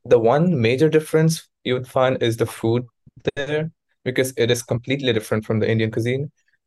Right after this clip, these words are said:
and it tastes way different. And, like, for me personally, it was not too great, but I just say that you have to get used to it, and you can add things to that,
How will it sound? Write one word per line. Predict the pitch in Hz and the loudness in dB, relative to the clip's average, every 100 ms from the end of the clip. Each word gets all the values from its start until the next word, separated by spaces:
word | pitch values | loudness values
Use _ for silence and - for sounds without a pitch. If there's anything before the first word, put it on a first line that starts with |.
| _ | _
and | - 151 | -2 0
it | 185 - - - - | 0 -4 -12 -10 -8
tastes | 160 156 160 | -4 -4 -4
way | 120 117 113 | 2 4 4
different. | 117 110 - 101 101 - _ _ - | 2 0 0 -6 -6 -12 _ _ 0
And, | 113 113 110 - | 0 0 -2 -2
like, | 107 104 _ _ _ _ _ - | -4 -4 _ _ _ _ _ 0
for | 139 127 | 4 4
me | 117 143 147 | 4 2 4
personally, | 156 147 160 160 160 143 | 2 4 4 4 4 2
it | 123 135 | -2 2
was | 135 131 135 | 4 4 -2
not | 113 110 123 - | -2 0 0 0
too | 147 | 0
great, | 147 160 170 165 | 4 4 4 0
but | 131 123 120 - _ _ _ _ _ | 4 4 4 0 _ _ _ _ _
I | 110 110 | -2 -2
just | 123 131 - | -2 -4 0
say | 135 131 | 2 4
that | 120 113 - _ _ _ _ - | 4 2 -2 _ _ _ _ -4
you | 120 120 117 117 107 - _ _ _ | 0 2 2 0 -2 -6 _ _ _
have | - 120 - | -2 -2 -2
to | 120 | -4
get | 113 98 | -4 -4
used | 113 117 - | -4 -4 -2
to | 139 | 2
it, | 143 135 | 2 2
and | 120 | -4
you | 120 | -2
can | 131 131 | -2 -2
add | - 117 127 - | 2 2 2 0
things | 151 160 | -4 -2
to | 170 | 0
that, | 160 160 | 2 2